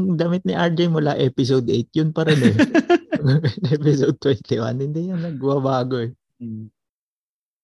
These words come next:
Speaker 1: Ta-, hindi,
Speaker 2: Nagpapal-,
Speaker 1: lalagay,
Speaker 2: nagpapalit
Speaker 1: baka
Speaker 2: naman ako ng jacket. Mm. Hindi na
Speaker 1: Oo,
Speaker 2: nagpapalit
Speaker 1: at least,
Speaker 2: ng
Speaker 1: syempre.
Speaker 2: Mm.
Speaker 1: Yan ang hindi ko pinapalitan, jacket.
Speaker 2: <laughs> Ayun, pre,
Speaker 1: Di,
Speaker 2: ano?
Speaker 1: maganda, kung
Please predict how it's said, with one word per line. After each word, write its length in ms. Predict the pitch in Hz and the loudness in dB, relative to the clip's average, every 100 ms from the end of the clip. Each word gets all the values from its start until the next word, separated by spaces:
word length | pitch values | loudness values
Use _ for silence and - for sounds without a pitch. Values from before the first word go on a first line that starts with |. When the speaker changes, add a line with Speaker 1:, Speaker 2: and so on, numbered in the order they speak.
| _ | _
Speaker 1:
Ta-, 240 | 139 160 156 | -2 2 2
hindi, 160 | 214 | 4
Speaker 2:
Nagpapal-, 160 | - - | 6 4
Speaker 1:
lalagay, 220 | - - | 4 2
Speaker 2:
nagpapalit 260 | 240 302 269 | 4 4 6
Speaker 1:
baka 140 | 247 | 4
Speaker 2:
naman 140 | 240 226 | 6 6
ako 80 | 220 | 6
ng 160 | 214 | 4
jacket. 320 | 170 175 226 - - | 4 4 2 -2 -8
Mm. 220 | 135 107 101 _ _ _ _ | -4 -4 -6 _ _ _ _
Hindi 160 | - 226 | -10 -6
na 80 | 277 | -2
Speaker 1:
Oo, 80 | |
Speaker 2:
nagpapalit 400 | 185 175 185 202 | 0 2 4 4
Speaker 1:
at 80 | 151 | 2
least, 80 | 147 | 2
Speaker 2:
ng 100 | 135 | 0
Speaker 1:
syempre. 340 | 135 127 - 135 120 110 _ _ _ | 0 -2 -2 -2 -2 -8 _ _ _
Speaker 2:
Mm. 320 | - 135 120 113 117 | -6 -2 -2 -4 -4
Speaker 1:
Yan 200 | 143 262 | -2 -2
ang 120 | 151 | 0
hindi 220 | 131 120 | 0 0
ko 100 | 110 | -2
pinapalitan, 680 | - 110 107 - 92 85 135 | -2 -4 -4 -4 -4 -4 -4
jacket. 420 | 131 92 76 69 - _ _ _ _ _ | -4 -4 -6 -14 -20 _ _ _ _ _
Speaker 2:
<laughs> 800 | 175 - - - - 202 - 233 - _ _ _ _ _ _ _ - - - - _ _ | -6 -6 -4 -2 0 -2 -2 -4 -4 _ _ _ _ _ _ _ -20 -20 -20 -20 _ _
Ayun, 240 | 170 170 160 | 2 2 2
pre, 220 | 165 127 | 2 2
Speaker 1:
Di, 80 | 175 | 4
Speaker 2:
ano? 80 | |
Speaker 1:
maganda, 380 | 190 170 180 202 202 202 190 - - _ _ | 2 2 0 0 0 0 -2 -8 -18 _ _
kung 220 | - 202 | -2 0